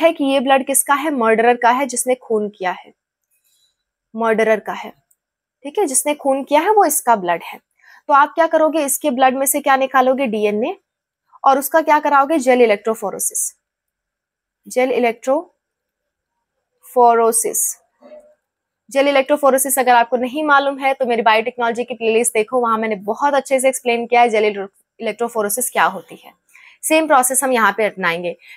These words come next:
डीएनए को निकालना, डीएनए के टुकड़े टुकड़े करना, फिर उसको एग्रोस जेल में इलेक्ट्रिसिटी लगा के उसको पास करवा देना ताकि वो टुकड़े क्या हो जाए, अलग हो जाए। सेम प्रोसेस हम यहाँ पे करेंगे। तो होगा क्या, इसके टुकड़े क्या हो जाएंगे, सेपरेट हो जाएंगे।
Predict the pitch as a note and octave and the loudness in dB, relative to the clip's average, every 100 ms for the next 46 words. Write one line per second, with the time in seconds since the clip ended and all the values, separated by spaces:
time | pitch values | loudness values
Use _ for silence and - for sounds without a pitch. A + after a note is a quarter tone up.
0 | - B3 C4+ D4 D4+ D4+ C#4 C4 B3+ D4+ | -4 2 2 2 -2 -2 0 2 2 2
1 | B3+ B3 B3 C4 C4+ B3 C4+ C4+ C4 C4+ | 2 2 2 0 -4 -4 0 0 0 -2
2 | C4+ B3 A#3+ E4+ - _ - C4 B3 - | 0 0 0 -4 -8 _ -6 0 0 2
3 | - - A#3+ A#3+ C4+ G#3+ A#3 A3+ A3+ G#4+ | 2 4 4 6 4 4 0 2 0 -2
4 | - _ - B3 B3 B3+ C#4 - C4 C#4+ | -4 _ -8 -2 -2 -4 -6 -4 -2 0
5 | A#3 G#3+ G#3+ D4+ D4 D4+ - G3+ G#3+ A#3 | 4 2 2 0 0 0 2 2 2 0
6 | G#3+ G3+ G#3+ C#4+ A3 G#3+ A#3+ A#3 A3 A3+ | 2 2 0 0 0 0 0 2 2 0
7 | A3 G#3+ G3+ B3+ - G#3+ G#3 F#3+ F#3+ - | 0 0 2 0 2 2 2 -2 -12 -14
8 | - _ _ _ - - D#4+ E4 C#4 A3+ | -20 _ _ _ -12 -2 0 0 2 2
9 | A#3 B3 A3+ G3 F#3 F#3 F#3 F#3+ - - | 2 -2 -2 -2 -6 -8 -12 -14 -16 -20
10 | _ _ _ _ _ _ _ _ _ - | _ _ _ _ _ _ _ _ _ 0
11 | E4 D4+ E4 F4 E4+ E4+ - D4+ C#4 C4+ | 4 6 6 4 4 4 2 -2 -2 0
12 | C4+ D4 C#4+ C#4 D4 D#4 A#3 G3+ A3 A#3+ | 2 2 2 0 0 0 -2 -4 -4 -2
13 | B3+ B3 B3 A#3+ | -2 -2 -2 -4